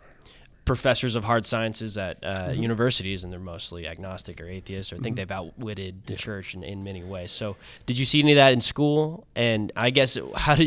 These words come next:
Speaker 1: how do you avoid, uh, just v-, viewing the world as, like, either science or faith?
Speaker 2: I mean, the reason why the modern sciences even begin to exist is because the church had engaged in the modern, in, in, in the science, what we know as the science is because what?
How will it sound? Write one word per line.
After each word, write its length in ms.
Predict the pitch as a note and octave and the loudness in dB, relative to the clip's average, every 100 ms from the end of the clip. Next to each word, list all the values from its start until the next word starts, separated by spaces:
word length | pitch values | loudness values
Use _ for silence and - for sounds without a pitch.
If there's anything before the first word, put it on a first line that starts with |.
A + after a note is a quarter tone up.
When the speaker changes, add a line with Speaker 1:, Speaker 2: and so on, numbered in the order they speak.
| - | 8
Speaker 1:
how 120 | F3 | 8
do 80 | F3+ | 10
you 100 | D3+ | 8
avoid, 640 | B2+ B2+ B2+ A#2 A2 - - | 6 4 4 4 0 -12 -16
uh, 140 | - E2+ | -16 -14
just 460 | A#2 B2 A2+ A#2+ - | -8 -4 -4 0 -2
v-, 360 | B2 A#2+ C3 B2 | -2 -8 -6 -6
viewing 360 | A#2 D#3+ E3 | 4 6 8
the 80 | C#3+ | 8
world 320 | A#2+ B2 A#2+ | 6 6 6
as, 140 | A2+ G#2 | 4 2
like, 180 | G2 | -2
either 320 | F2+ B2+ B2 G#2+ | -2 0 2 2
science 560 | - A#2+ A#2+ A#2+ - - | 4 4 4 4 0 0
or 200 | A2 G2 | -2 -4
faith? 460 | - D2+ D2 - - - D#3 | -6 -8 -10 -14 -20 -4 4
Speaker 2:
I 60 | |
mean, 200 | F3+ F#3 | 8 10
the 80 | F3+ | 12
reason 240 | G3 A3 | 12 12
why 140 | F3+ E3+ | 12 12
the 80 | D#3 | 12
modern 280 | D3+ D3+ | 12 12
sciences 460 | C#3 D3 C#3+ B2 B2+ | 10 8 8 6 4
even 300 | C#3 B2+ A#2 | 4 4 0
begin 280 | G#2 C#3 C#3 | 2 6 6
to 80 | B2+ | 6
exist 400 | A#2+ E3 D3 - | 6 8 8 4
is 20 | |
because 320 | A2+ D3 C3 | 0 4 2
the 80 | A2 | 2
church 400 | - D#3 C3+ - | 2 6 6 4
had 180 | - B2 | 0 2
engaged 720 | C#3 B2+ C3+ A3+ C#3+ A#2 - - | 2 4 6 6 6 4 2 2
in 120 | D#3 | 6
the 60 | C#3 | 6
modern, 340 | C3 B2 A#2+ | 6 6 4
in, 200 | - D#3+ | 6 8
in, 120 | E3+ E3 | 10 12
in 200 | G#3+ G3 | 12 12
the 60 | |
science, 380 | - E3 D3 C#3 | 10 10 10 10
what 100 | E3+ | 10
we 140 | F3 | 12
know 220 | F3+ D#3 D3 | 12 12 12
as 100 | B2+ | 10
the 60 | |
science 360 | - E3 D3 C3 | 8 8 8 6
is 60 | |
because 320 | A#2 C#3 D#3 B2+ | 2 6 6 6
what? 320 | C3 D3 | 8 8